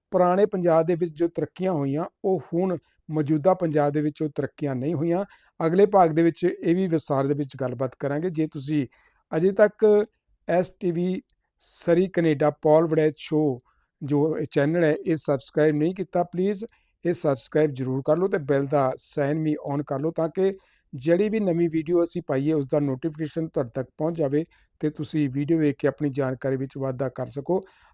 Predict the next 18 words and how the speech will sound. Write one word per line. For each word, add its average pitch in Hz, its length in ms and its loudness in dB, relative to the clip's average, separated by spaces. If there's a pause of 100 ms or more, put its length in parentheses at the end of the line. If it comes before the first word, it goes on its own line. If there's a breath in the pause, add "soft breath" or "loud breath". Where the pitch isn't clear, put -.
ਅਗਲਾ 180 240 6
ਭਾਗ 190 260 6
ਜੋ 160 200 4
ਹੈ, 165 160 6 (460)
ਇਹ, 151 320 2 (160)
ਉਹਦੇ 180 180 2
ਵਿੱਚ 170 260 2 (160)
ਹੋਰ 165 160 2
ਵੀ 175 120 6
ਵਿਸਥਾਰ 143 420 0
ਦੇ 147 100 2
ਵਿੱਚ 135 440 -2 (420)
ਪੰਜਾਬ 135 420 0
ਦੇ 139 140 2
ਇਤਿਹਾਸ 143 540 -2
ਦੀ 139 140 -2
ਗੱਲਬਾਤ 127 400 -6
ਕਰਾਂਗੇ। 160 400 -2